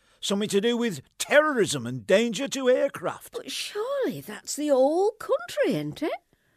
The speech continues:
Speaker 2: So nobody in Britain can fly a drone ever again?
Speaker 1: He says you can do it, but only with a special licence i-, issued by Ministry of Aviation.
Speaker 2: Well, how long does that take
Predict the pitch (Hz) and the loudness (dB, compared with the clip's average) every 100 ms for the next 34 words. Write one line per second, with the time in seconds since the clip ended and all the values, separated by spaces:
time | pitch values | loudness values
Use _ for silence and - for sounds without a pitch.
0 | _ _ - 359 370 370 370 403 427 427 | _ _ -4 2 4 6 6 6 4 0
1 | 427 427 466 480 466 453 494 - 131 - | -4 -2 -4 -6 -4 -2 -2 -4 -12 -8
2 | 233 247 - 294 339 359 359 381 359 349 | -6 -6 -8 -8 -6 -6 -8 -6 -4 -2
3 | 233 151 - - 311 359 381 381 370 370 | -4 -6 -12 -10 -6 -4 -4 -4 -4 -2
4 | 415 427 139 110 _ - 110 - 135 123 | 0 0 -2 -6 _ -14 -8 -4 -2 -4
5 | 117 104 135 170 139 101 95 156 - _ | -6 -4 -2 -2 -4 -8 -6 -6 -6 _
6 | - 135 214 175 156 135 - 165 160 131 | -4 2 2 2 2 0 0 -2 -2 -2
7 | 120 156 170 - 120 120 - - - 185 | 0 0 0 -2 -6 -6 -8 -10 -4 -2
8 | 214 214 233 - 240 175 226 247 214 269 | -2 -4 -2 -2 -4 0 0 2 0 -2
9 | - 226 262 226 247 262 254 269 277 - | -4 -4 0 4 4 4 2 2 0 -8
10 | 262 180 _ - 330 392 427 415 466 480 | -10 -12 _ -8 -2 0 2 2 0 0
11 | 466 480 392 294 740 _ - 359 226 139 | 2 2 0 -2 -4 _ -6 0 0 -2
12 | - | -8